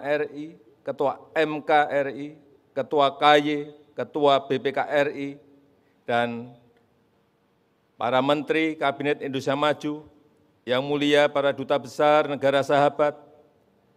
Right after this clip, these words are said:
yang saya hormati Kepala B P I P beserta seluruh jajaran,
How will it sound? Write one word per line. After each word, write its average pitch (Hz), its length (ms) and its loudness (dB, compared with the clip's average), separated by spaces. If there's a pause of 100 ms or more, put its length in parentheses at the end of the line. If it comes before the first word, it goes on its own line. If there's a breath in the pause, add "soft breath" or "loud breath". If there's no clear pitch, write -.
(360)
yang 120 160 -4
saya 139 160 -2
hormati 139 320 -4
Kepala 139 400 -2
B 143 160 -2
P 151 80 -6
I 143 80 -6
P 151 160 -6
beserta 151 720 0
seluruh 147 240 -6
jajaran, 147 640 0